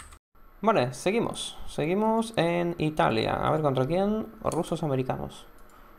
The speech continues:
Qué raro. Espera, espera, espera, espera, espera. ¿Esto es qué es? ¿Arcade?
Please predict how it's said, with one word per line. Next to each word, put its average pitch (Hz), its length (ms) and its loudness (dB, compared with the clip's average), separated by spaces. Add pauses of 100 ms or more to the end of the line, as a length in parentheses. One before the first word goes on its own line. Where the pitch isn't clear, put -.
(360)
Qué - 100 -2
raro. - 220 0 (3500)
Espera, 123 200 2
espera, 110 220 0
espera, 117 220 -4
espera, 127 240 -2
espera. 120 260 -2
¿Esto - 160 -4
es 131 60 -4
qué 113 180 0
es? - 400 -6
¿Arcade? 208 420 4